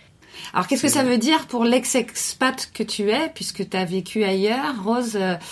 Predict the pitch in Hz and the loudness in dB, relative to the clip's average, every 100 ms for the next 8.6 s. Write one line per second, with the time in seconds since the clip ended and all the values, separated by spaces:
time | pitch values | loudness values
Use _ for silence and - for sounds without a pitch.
0 | - - - _ - - 165 226 185 208 | -14 -14 -16 _ -18 -10 -2 6 6 8
1 | 226 214 233 220 220 208 220 208 202 214 | 6 6 6 6 4 0 4 4 2 0
2 | 202 214 220 - - 170 160 - 160 160 | 2 4 2 -2 -4 -4 -4 -6 -4 -4
3 | - 170 160 180 170 175 170 185 175 226 | -2 -4 -2 -2 0 0 0 -4 0 4
4 | 294 311 208 - 190 175 - 190 185 190 | 6 4 2 2 2 2 0 0 2 2
5 | 185 180 180 180 180 180 180 185 226 202 | 0 0 0 2 2 0 -4 4 4 4
6 | 185 196 202 175 165 160 - - - 180 | 2 2 2 2 0 -4 -14 -20 -10 -2
7 | 180 - 185 170 180 180 233 247 233 208 | -2 0 0 2 2 4 4 4 4 2
8 | 180 - 214 214 285 | -2 0 2 4 2